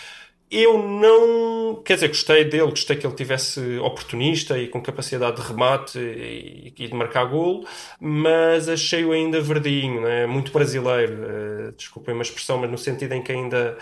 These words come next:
corre pouco para trás, eh, não faz tanta pressão como devia, ainda tá, tava, tava ali meio perdido também com o Tony Martínez, e é culpa dos dois e culpa do treinador, porque eles estavam a,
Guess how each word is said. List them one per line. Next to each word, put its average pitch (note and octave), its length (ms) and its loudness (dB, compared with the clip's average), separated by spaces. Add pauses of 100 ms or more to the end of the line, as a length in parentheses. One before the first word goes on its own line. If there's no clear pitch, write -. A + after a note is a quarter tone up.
(300)
corre - 260 -4
pouco C#3+ 160 -4
para A#2+ 120 -4
trás, C#3+ 760 2
eh, A#2 180 -6
não A2+ 160 -6
faz A#2 380 -8
tanta A#2 220 -8
pressão - 340 -8
como A#2+ 280 -8
devia, D3 680 -2 (340)
ainda B2+ 200 -6
tá, B2+ 300 2
tava, C#3+ 260 0
tava F3+ 180 4
ali F3+ 140 0
meio E3+ 200 0
perdido D#3 280 -2
também D3 260 2
com D3 80 -4
o D3 40 -10
Tony C#3 180 0
Martínez, B2+ 520 -2
e B2+ 280 -6
é B2+ 80 -6
culpa - 240 -8
dos A#2 200 -8
dois C3+ 360 -2
e D3 80 -4
culpa C3 260 -8
do A#2+ 120 -8
treinador, A#2 420 -2
porque D3 180 -8
eles A2 80 -6
estavam B2+ 320 -2
a, A#2+ 300 -4